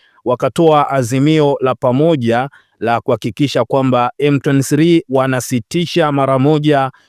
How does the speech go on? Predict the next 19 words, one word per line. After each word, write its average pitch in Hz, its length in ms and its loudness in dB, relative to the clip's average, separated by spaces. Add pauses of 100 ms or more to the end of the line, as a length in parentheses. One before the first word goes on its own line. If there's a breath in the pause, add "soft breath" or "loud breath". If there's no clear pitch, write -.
(120)
uvamizi 127 500 0
wao 156 520 4
na 113 140 -4
kumaliza 123 560 0
vita 131 340 0
huko 123 300 -2
D 123 120 -2
R 113 220 -2
Congo 147 540 2 (280)
bila 127 500 0
masharti 117 840 -4 (340)
yoyote. 113 500 0
Kiongozi 156 520 2
wa 143 380 4 (240)
M 135 200 2
twenty-three, 143 600 0
Colonel 139 480 0
Nangaa, 135 560 0 (280 soft breath)
amewajibu 123 920 0